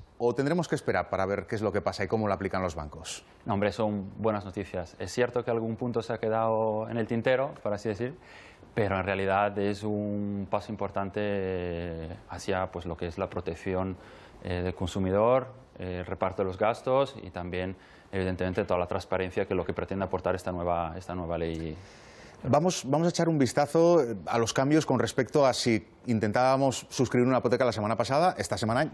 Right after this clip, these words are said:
Speaker 1: ya es distinto. Nos hablan, por un lado, de información, es decir, hablamos con la entidad financiera y nos va a enseñar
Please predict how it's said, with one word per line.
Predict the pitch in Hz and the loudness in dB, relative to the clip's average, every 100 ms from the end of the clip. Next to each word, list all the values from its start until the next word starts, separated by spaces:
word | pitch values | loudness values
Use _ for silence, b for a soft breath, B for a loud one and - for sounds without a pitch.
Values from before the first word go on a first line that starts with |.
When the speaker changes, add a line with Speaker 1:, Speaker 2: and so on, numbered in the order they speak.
| 95 | -2
Speaker 1:
ya | 90 | 0
es | 92 | 0
distinto. | 92 98 135 139 170 185 B B B | 0 0 0 2 2 2 B B B
Nos | - 117 | -2 2
hablan, | 170 185 | 2 4
por | 165 | 4
un | 170 | 6
lado, | 180 175 | 6 6
de | |
información, | 127 117 107 90 92 | 4 2 0 2 0
es | 87 | 0
decir, | 90 - 87 | 0 0 0
hablamos | 98 104 117 98 | 2 2 2 0
con | - 87 82 76 | -2 -4 -4 -2
la | 82 | -2
entidad | 80 85 | 2 0
financiera | - 95 104 147 170 190 B B B | 0 -2 0 2 2 2 B B B
y | 113 | 0
nos | 113 107 | 2 2
va | 147 | 2
a | |
enseñar | 147 127 104 92 87 | 0 0 2 2 0